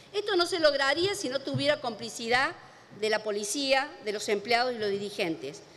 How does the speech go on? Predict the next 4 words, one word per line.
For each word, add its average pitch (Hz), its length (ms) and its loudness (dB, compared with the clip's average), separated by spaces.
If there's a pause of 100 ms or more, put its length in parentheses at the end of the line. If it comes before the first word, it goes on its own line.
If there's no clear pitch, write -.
(180)
Esta 381 240 2
Adrenalina 294 720 0
Tour 370 340 2
llamativamente 269 1040 -2